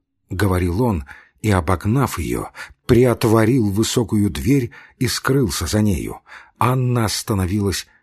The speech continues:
ожидая. «Только проснулись», сказал швейцар, опять выходя из двери. И в ту минуту, когда швейцар говорил это, Анна услыхала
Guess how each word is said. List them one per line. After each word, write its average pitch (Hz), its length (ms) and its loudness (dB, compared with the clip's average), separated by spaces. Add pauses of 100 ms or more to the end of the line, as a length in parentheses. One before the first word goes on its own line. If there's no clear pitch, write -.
(160)
ожидая. 78 640 -4 (800)
«Только 101 380 0
проснулись», - 840 -2 (340)
сказал 73 420 -4
швейцар, 85 640 -2 (340)
опять 107 480 -2
выходя 95 400 -2
из 85 240 -4
двери. 80 460 -6 (1300)
И - 100 -10
в - 140 -8
ту 143 220 -2
минуту, 117 500 -2
когда 92 380 -2
швейцар 104 580 -2
говорил 101 480 -2
это, - 300 -12 (400)
Анна 123 340 2
услыхала 113 920 0